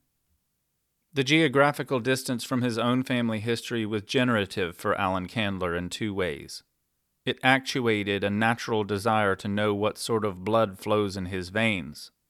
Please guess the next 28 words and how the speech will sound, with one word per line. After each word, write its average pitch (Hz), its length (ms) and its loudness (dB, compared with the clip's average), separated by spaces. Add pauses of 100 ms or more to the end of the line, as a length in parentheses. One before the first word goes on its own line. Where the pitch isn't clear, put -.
as 104 180 -2
he 98 80 -4
wrote 95 260 4
in 87 100 -2
the 87 140 -2
introduction. 85 720 -8 (680)
It 139 120 2
also 147 340 6
gave 117 260 2
him 110 160 0
a 107 60 -2
kind 110 300 0
of 98 120 -4
critical 117 440 0
distance 107 600 -2
from 104 220 -2
which - 240 -4
to 110 120 -4
view 107 300 -2
what 101 200 -2
he 113 100 -2
called 98 540 -2 (180)
the 113 100 -2
truth - 380 0
of 110 200 -2
his 104 200 -2
family 95 420 -2
history. - 580 -8